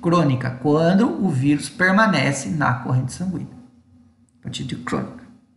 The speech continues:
certo? Então, como que a gente vai diferenciar os, os dois analisando os exames laboratoriais?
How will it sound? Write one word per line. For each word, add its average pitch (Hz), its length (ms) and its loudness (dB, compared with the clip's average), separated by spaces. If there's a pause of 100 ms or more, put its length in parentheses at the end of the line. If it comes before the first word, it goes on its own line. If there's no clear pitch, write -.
(100)
certo? - 340 -8 (440)
Então, 269 160 4
como 330 200 4
que 339 60 2
a 294 60 6
gente 254 160 6
vai 254 120 6
diferenciar 226 640 4
os, - 240 -4
os 170 100 -2
dois 214 380 2
analisando 208 840 2 (140)
os 180 100 -2
exames 185 360 2
laboratoriais? 202 1040 0